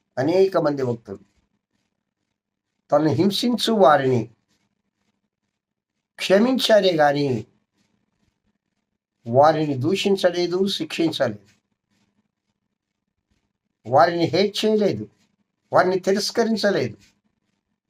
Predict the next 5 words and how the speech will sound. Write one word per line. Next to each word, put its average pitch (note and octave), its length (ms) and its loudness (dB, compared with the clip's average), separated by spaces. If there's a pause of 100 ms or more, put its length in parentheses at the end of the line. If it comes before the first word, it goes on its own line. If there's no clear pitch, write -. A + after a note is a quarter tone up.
(1600)
అంత G#3+ 260 2
గొప్ప G#3 400 2 (640)
భావన, A3 720 4 (760)
అంత G3 260 2
గొప్ప F#3+ 540 4